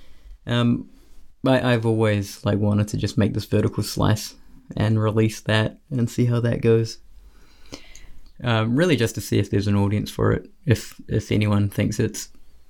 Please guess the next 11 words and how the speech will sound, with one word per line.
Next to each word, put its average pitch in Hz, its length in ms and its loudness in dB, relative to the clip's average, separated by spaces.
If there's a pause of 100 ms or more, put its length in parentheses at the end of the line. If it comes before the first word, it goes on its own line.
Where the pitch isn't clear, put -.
(540)
interesting. 123 760 0 (920)
Uh, - 440 0 (800)
because, 110 440 0 (1900)
yeah, 165 180 0
I, 127 60 2
th-, - 160 -6
I, 120 260 0
I 117 40 0
think 107 220 0
it's - 140 -8
interesting. - 500 -2